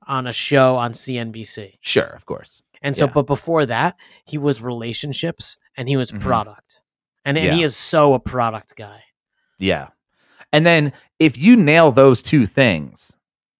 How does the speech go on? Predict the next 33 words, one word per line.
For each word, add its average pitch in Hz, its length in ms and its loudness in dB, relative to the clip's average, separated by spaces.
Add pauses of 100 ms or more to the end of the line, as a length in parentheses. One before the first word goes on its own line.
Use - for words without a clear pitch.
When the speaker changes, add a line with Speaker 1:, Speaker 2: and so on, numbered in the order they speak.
(120)
Speaker 2:
and 127 180 2
then 139 180 2
you 147 120 0
turn 139 720 4 (100)
up 127 260 2
the 113 80 0
traffic 120 460 0
engine, 90 380 -8
like, 92 240 -6
game 139 520 2 (680)
over. 87 480 2
Speaker 1:
Which 147 280 -2
is 160 120 -2
why 175 480 6
I'm 180 440 0
begging 233 360 4
you 208 140 2
to 202 80 0
do 196 160 2
S - 320 2
E 143 80 -4
O 170 140 4
shit 170 260 4
for 151 40 4
Speaker 2:
S 147 60 2
E - 40 4
O 147 60 -2
Speaker 1:
Money 127 200 2
Speaker 2:
for, 117 60 -4
Speaker 1:
Lab. 104 420 -4
Speaker 2:
for - 40 -12
Money 95 200 -2
Lab. 78 260 -6